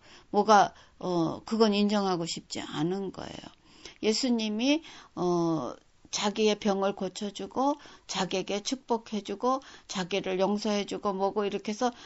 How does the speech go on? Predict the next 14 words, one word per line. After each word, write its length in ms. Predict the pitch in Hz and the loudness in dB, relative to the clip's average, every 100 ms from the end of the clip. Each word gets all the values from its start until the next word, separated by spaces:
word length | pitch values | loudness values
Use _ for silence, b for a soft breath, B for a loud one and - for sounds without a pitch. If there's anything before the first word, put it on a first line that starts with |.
| B | B
내게 800 | - 180 220 226 262 277 233 - - _ - _ _ _ _ _ _ | 2 6 8 6 4 4 2 0 -12 _ -20 _ _ _ _ _ _
유익한 680 | 214 233 311 311 - 226 180 | 2 8 8 8 0 -4 -4
거, 140 | 110 - | -4 0
내가 320 | 190 202 262 | 2 2 2
받고 340 | 208 196 233 | -2 -2 0
싶은 340 | 240 - - 214 | 0 -2 -8 -4
거를 240 | 214 269 | -2 0
뭔가 360 | 254 190 208 254 | 2 2 2 0
준다 400 | - 196 208 196 | -2 -2 0 -2
그러면 400 | 190 185 240 247 | -2 -2 -2 -2
그거는 420 | 185 180 208 233 | -2 -2 0 -2
받을 300 | - 180 202 | -4 -4 -2
생각이 500 | 202 175 185 196 220 | -2 -2 -2 -4 -4
있지만 680 | 165 - - 175 175 196 | -6 -8 -8 -2 2 2